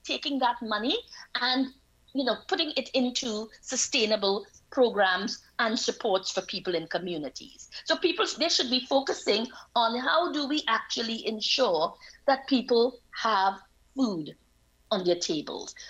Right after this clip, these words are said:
How do we make sure that people are able to stay in their homes because they, you know, we're supporting them in terms of affordable housing and rent? How do we, how are we, how do we, um,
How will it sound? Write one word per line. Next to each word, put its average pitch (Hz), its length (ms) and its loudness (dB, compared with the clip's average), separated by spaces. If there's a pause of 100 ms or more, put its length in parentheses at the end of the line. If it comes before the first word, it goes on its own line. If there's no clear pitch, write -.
How 349 240 2
do 320 80 2
we 302 140 2 (100)
make 254 200 0
sure 233 400 2 (220)
that 226 160 0
people 247 380 2 (220)
are 208 220 4 (280)
able 214 220 4
to 214 100 -2
stay 247 320 0
in 208 220 0
their 190 160 4
homes 196 540 -2 (320)
because 202 340 -2
they, 185 300 2
you 220 100 2
know, 175 320 0
we're 202 280 0
supporting 196 500 -2
them 165 260 4 (260)
in 185 160 -4
terms 185 280 -2
of 165 80 0
affordable 151 520 -2
housing 139 540 -4 (240)
and 175 200 0
rent? 156 400 0 (340)
How 277 200 4
do 349 120 2
we, 320 260 -4
how 339 240 4
are 294 100 4
we, 311 240 -2
how 311 200 0
do 320 80 -4
we, 285 180 0
um, 240 460 4